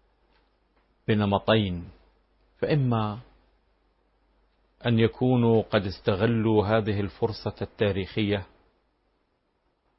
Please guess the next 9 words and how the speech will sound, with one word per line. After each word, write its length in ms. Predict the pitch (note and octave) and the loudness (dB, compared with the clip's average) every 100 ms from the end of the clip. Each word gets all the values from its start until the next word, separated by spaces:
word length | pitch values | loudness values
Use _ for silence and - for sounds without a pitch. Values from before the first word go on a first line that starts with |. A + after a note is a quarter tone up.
| _ _ _ _ _ _ - | _ _ _ _ _ _ -6
شهر 300 | A#2 F#2 F#2+ | -4 -4 -6
الصيام، 680 | - - F#2 F#2+ F#2+ F2+ F2+ - | -10 -6 -4 -4 -4 -8 -14 -10
شهر 280 | G#2 F#2 F2+ | -8 -6 -6
الرحمة، 440 | E2 F2 - F2+ - _ _ _ _ _ _ _ _ _ _ _ _ _ _ _ _ _ _ - | -6 -8 -10 -16 -16 _ _ _ _ _ _ _ _ _ _ _ _ _ _ _ _ _ _ -12
وحصلوا 640 | - - A2 A#2+ A2+ A2+ | -6 -4 -2 0 4 6
على 320 | G2+ A2 A2 | 6 4 2
مكاسب 600 | G#2+ G#2 - A2 G2+ A2+ F#2+ | 2 -2 0 -2 0 -2 2
ومغانم 840 | G#2 G2+ F#2 G2 G2+ A2 G2+ F#2+ | 2 2 0 0 0 2 0 -2
إلهية 640 | E2+ G2 G2 F2+ G2 F#2+ | -2 -2 -4 -4 -4 -6